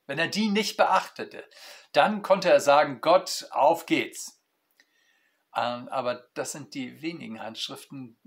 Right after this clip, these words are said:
auch schlechtere, sodass, äh, das, was ich gerade vorgelesen habe aus Vers neunzehn, dass das zählt.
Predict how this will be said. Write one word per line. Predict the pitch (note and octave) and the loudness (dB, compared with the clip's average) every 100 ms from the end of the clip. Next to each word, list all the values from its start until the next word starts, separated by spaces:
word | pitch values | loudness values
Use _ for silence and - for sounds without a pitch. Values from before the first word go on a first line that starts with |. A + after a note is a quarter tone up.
| - - | -20 -14
auch | - B2 - _ _ | -8 -8 -10 _ _
schlechtere, | - - - - - A2+ A2 - C#3+ D#3 F3 - _ _ _ _ _ | -18 -16 -16 -16 -10 -10 -10 -12 -10 -8 -10 -12 _ _ _ _ _
sodass, | - A#2 C3 B2+ - - | -16 -14 -12 -10 -10 -10
äh, | A#2+ A#2 A2+ - | -6 -4 -6 -2
das, | C3+ C3+ | -2 -2
was | B2+ - | -10 -12
ich | - | -8
gerade | A#2+ A#2 | -6 -6
vorgelesen | - C#3+ D#3+ D#3+ D#3 C#3+ | -10 -10 -6 -6 -6 -4
habe | C3 - | -6 -4
aus | C#3 - | -8 -6
Vers | A#2+ - | -8 -8
neunzehn, | B2 C3 C3+ B2 | -8 -8 -8 -10
dass | A#2 - | -10 -10
das | - - - | -12 -12 -12
zählt. | - - - - - _ | -10 -10 -10 -12 -20 _